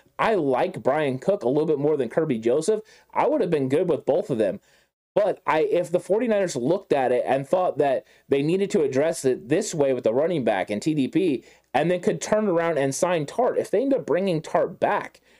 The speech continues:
I think that that might be the way to go. You could potentially go with a younger safety next year.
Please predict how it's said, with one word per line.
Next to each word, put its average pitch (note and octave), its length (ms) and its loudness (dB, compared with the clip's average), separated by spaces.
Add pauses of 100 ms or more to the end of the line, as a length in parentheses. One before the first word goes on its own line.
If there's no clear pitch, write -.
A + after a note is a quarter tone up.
(480)
I C#3+ 120 2
think F#3 220 0
that G3+ 200 0
that D3 180 0
might D3 240 0
be D3+ 80 2
the D3 100 2
way C#3 160 2
to B2 120 0
go. F3+ 340 0
You D#3+ 180 0
could - 280 -2
potentially D3+ 480 -2
go C#3+ 100 2
with C#3 140 6
a B2 60 4
younger C3 400 0
safety C3 380 0
next A#2+ 360 -2
year. F3 320 0